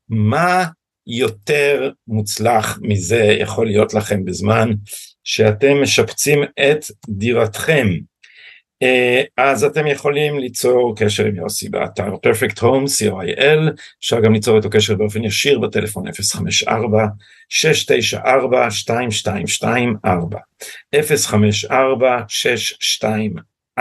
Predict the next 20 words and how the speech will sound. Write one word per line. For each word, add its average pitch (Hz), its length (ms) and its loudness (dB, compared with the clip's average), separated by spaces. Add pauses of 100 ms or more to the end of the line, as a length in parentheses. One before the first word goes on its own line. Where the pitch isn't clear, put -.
(220)
שש - 380 0
תשע 123 380 2
ארבע, 120 300 0
הופה, 101 380 0
עכשיו 90 220 -8
אני 90 120 -10
צריך - 220 -10
לקרוא 175 200 -6
עוד 165 80 -6
פעם, 208 120 -6 (320)
אפס 180 300 2
חמש 135 320 -2
ארבע, 104 320 -2 (240)
שש - 460 -2
תשע 143 320 0
ארבע, 123 380 2
שתיים 117 420 -2
שתיים 101 400 -4
שתיים 120 560 -6 (640)
ארבע. 110 480 2